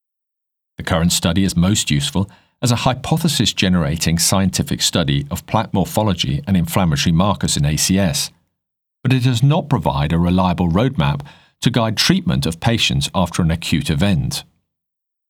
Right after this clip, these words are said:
Further observational studies should compare inflammatory biomarkers and the frequency of hard mace events in patients with differing plaque morphologies matched for similar characteristics, including infarct size.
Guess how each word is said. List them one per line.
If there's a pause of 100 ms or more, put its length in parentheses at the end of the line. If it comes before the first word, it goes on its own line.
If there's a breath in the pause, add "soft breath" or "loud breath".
(580)
Further
observational
studies (340 loud breath)
should
compare
inflammatory
biomarkers (120)
and
the
frequency
of
hard
mace
events (280)
in
patients
with
differing
plaque
morphologies (160)
matched
for
similar
characteristics, (380 soft breath)
including
infarct
size.